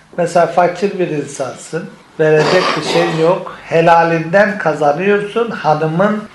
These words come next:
helal lokma yiyor, çoluk çocuğun helal lokma yiyor. Onların diyor boğazından her geçen her lokma sadaka sevabıdır buyuruyor.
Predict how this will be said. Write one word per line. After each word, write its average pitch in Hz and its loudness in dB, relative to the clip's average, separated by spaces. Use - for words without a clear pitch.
helal 180 2
lokma 175 2
yiyor, 208 0
çoluk 170 -2
çocuğun 175 -4
helal 170 2
lokma 160 2
yiyor. 180 2
Onların 180 2
diyor 180 2
boğazından 160 4
her 208 4
geçen 175 -2
her 202 2
lokma 185 2
sadaka 151 0
sevabıdır 113 -4
buyuruyor. 101 -16